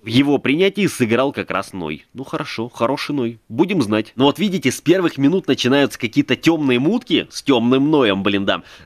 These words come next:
В полиции то же самое было. Если ты был хорошим полицейским, то тебя очень быстренько убирала мафия. То есть надо было работать на мафию, либо на другую мафию,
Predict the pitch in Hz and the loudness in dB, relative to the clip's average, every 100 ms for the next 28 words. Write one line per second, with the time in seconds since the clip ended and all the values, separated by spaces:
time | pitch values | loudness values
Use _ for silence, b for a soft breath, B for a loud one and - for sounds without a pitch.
0 | - - 147 214 - 147 165 - 156 120 | -16 -2 -2 -2 -6 -2 -2 0 0 0
1 | 95 92 101 131 113 135 131 123 - 113 | 0 0 0 -4 -2 0 2 0 0 -2
2 | 135 123 104 110 131 214 220 - 180 B | -2 -2 -4 -2 0 0 -4 0 -2 B
3 | B 113 110 127 139 139 117 104 143 127 | B -8 -2 0 0 -2 -4 -6 -6 -4
4 | 104 95 87 95 98 98 90 82 80 87 | -4 -4 -2 0 0 0 -2 -6 -10 -14
5 | - 98 90 90 90 101 117 131 143 160 | -6 -6 -4 -2 -2 -2 -4 -6 -6 -2
6 | 202 - 127 113 123 147 165 175 214 226 | -2 0 0 2 2 0 0 -2 0 2
7 | 208 208 202 156 | 2 2 2 0